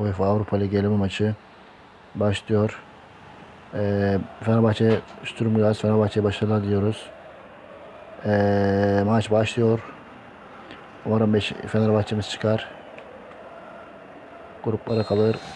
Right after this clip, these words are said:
Haydi bakalım Mehmet Ekici, yeni transferi, Skyer, Van der Wiel, sol, hmm, Dirar, geri pas, Van der Wiel,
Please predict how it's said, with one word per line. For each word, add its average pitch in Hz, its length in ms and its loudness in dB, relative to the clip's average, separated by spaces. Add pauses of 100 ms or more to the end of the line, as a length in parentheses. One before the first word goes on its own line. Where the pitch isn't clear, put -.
(160)
Haydi 107 260 2
bakalım 104 320 4
Mehmet 107 260 4
Ekici, 101 300 2
yeni 107 280 4
transferi, 104 600 4
Skyer, 107 720 2 (420)
Van 110 280 4
der 110 120 6
Wiel, 107 440 4 (600)
sol, 104 600 6
hmm, 107 1400 0
Dirar, 110 680 6 (1600)
geri 139 200 6
pas, 95 360 4 (220)
Van 139 320 6
der 143 180 8
Wiel, 123 380 6